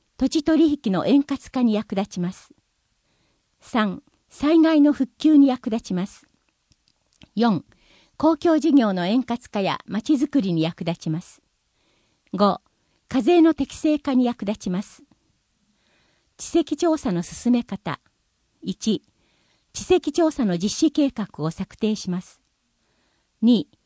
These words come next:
地元説明会を行います。三、境界の確認をします。一筆地調査。四、確認していただいた境界の測量をします。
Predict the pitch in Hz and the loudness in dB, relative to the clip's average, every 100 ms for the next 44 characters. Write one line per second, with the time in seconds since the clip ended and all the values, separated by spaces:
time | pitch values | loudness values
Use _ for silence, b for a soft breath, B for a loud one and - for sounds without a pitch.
0 | _ _ 185 240 330 330 320 311 - 302 | _ _ 0 4 6 4 -2 -2 2 4
1 | 285 - 202 175 170 - 185 160 151 180 | 4 0 -4 -2 -4 -4 -4 -4 -4 -8
2 | - _ _ _ _ _ _ _ _ _ | -12 _ _ _ _ _ _ _ _ _
3 | _ _ - 240 214 190 - _ _ - | _ _ -6 -2 -2 -4 -10 _ _ 0
4 | 311 349 - 311 294 285 247 - 285 269 | 2 2 4 4 4 2 -4 4 6 6
5 | 240 - 208 220 - _ _ _ _ _ | 2 -2 -6 -6 -10 _ _ _ _ _
6 | _ _ _ 247 - - 302 302 - 233 | _ _ _ -4 -2 0 0 0 -2 -4
7 | 247 175 - - _ _ _ _ _ _ | -2 -2 -4 -14 _ _ _ _ _ _
8 | _ _ _ _ _ _ 226 262 165 - | _ _ _ _ _ _ 0 0 0 -6
9 | _ _ _ - 254 - 339 330 330 - | _ _ _ -8 -4 4 8 8 6 4
10 | 294 285 262 262 233 175 - 277 285 277 | 0 2 2 0 0 -4 0 2 2 0
11 | 247 233 - 233 294 285 254 240 - 202 | 0 0 -2 -2 2 4 4 0 -2 -6
12 | 220 - | -6 -12